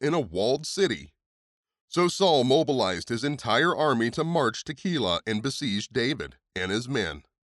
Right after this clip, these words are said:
But David learned of Saul's plan and told Abiathar the priest to bring the ephod and to ask the Lord what he should do. "O Lord God of Israel," David said,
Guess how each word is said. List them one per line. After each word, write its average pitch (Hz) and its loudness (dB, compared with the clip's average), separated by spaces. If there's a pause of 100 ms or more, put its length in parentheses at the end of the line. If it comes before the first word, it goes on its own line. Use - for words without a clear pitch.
(480)
But 196 4
David 220 2
learned 156 4
of 131 -4
Saul's 135 0
plan 123 0
and 147 0
told 147 0
Abiathar 117 0
the 85 -6
priest 127 -4
to 131 0
bring 160 -2
the 190 0
ephod 101 -2
and 156 -2
to - -6
ask 147 0
the 214 -4
Lord 156 -2
what 98 -2
he 95 -2
should 147 -8
do. 95 -4 (1120)
"O 135 8
Lord 170 4
God 151 4
of 160 -2
Israel," 107 2
David 87 -4
said, 95 -4